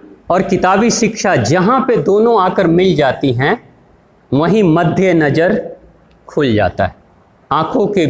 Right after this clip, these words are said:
बीच का वो केंद्र activate होता है। दो आंखों के बीच में भी एक चिंतन करने का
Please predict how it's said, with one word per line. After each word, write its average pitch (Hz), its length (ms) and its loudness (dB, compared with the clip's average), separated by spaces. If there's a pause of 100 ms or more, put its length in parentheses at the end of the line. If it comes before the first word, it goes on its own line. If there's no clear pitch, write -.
(100)
बीच 214 320 0
का 190 160 -2
वो 165 120 2 (120)
केंद्र 190 280 0 (140)
activate 175 640 -2
होता 101 260 -4
है। 90 160 -10 (480)
दो 165 180 0
आंखों 180 360 -2
के 185 140 -2
बीच 185 360 -2
में 214 360 0 (260)
भी 196 180 2
एक 196 280 0
चिंतन 233 500 0
करने 190 380 0
का 170 220 0